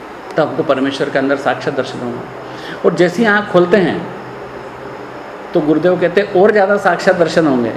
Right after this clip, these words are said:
एक तो अंदर हो ही रहे हैं, बाहर भी साक्षात दर्शन होंगे, क्योंकि बाहर जो है क्या है, समग्र दृष्टि से नज़र घुमाओ तो परमेश्वर है,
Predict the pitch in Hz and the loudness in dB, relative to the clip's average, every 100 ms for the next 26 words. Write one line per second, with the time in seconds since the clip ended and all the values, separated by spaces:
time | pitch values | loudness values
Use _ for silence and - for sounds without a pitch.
0 | - 147 147 175 175 180 180 208 214 190 | 0 0 2 4 4 4 6 6 6 4
1 | 170 156 185 202 180 170 180 165 147 156 | 4 4 4 2 2 2 2 0 0 0
2 | 143 147 156 - 180 165 143 165 180 190 | 0 -2 -4 0 2 2 2 0 2 4
3 | 190 202 190 123 101 - - - - - | 4 4 2 0 -6 -10 -12 -12 -14 -14
4 | - - - - 165 180 190 196 185 180 | -14 -14 -14 -2 2 4 4 2 0 2
5 | 190 180 175 160 165 151 139 139 139 139 | 2 4 4 4 4 4 2 2 0 0
6 | 151 156 160 - 135 | 0 0 0 -2 -6